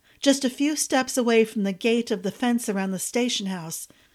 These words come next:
"Are you going to be in trouble once we're back within Fairhold Downs?" A few chirps came from her passenger,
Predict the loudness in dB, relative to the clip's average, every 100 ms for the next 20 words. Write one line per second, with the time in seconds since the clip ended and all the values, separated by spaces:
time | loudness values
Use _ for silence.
0 | _ 4 6 8 6 4 4 4 4 2
1 | 2 2 2 0 2 6 6 6 4 6
2 | 4 2 0 2 2 2 2 2 2 2
3 | 0 0 0 -2 -2 -8 -12 _ _ _
4 | _ _ _ _ -12 0 2 2 0 0
5 | 0 -2 -4 -2 -2 -2 -2 -2 -2 -4
6 | -4 -6 -6 -8